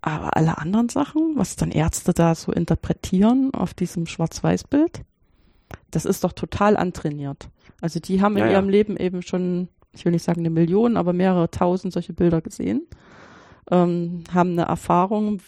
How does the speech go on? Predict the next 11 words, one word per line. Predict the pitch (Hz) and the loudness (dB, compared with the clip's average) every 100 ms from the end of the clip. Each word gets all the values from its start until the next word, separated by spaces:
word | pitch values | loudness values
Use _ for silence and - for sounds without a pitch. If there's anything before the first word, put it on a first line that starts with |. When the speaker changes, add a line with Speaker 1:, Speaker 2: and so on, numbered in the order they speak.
| - | -6
Speaker 1:
was | - 185 - - | -2 -2 -4 -6
sozusagen | 185 - 175 175 170 170 165 | -6 -4 0 0 2 0 -2
sich | - 175 | -2 -2
widerspiegelt, | 190 190 180 - 196 185 | -2 -2 -2 0 2 2
wenn | 175 175 | 0 -4
sie | 165 | -4
dann | 165 | -4
den | 165 165 | -2 -2
Patienten | 170 - 175 208 | -2 0 -2 0
dazu | 208 214 - | -2 -2 -4
sehen | 214 233 254 | 0 2 2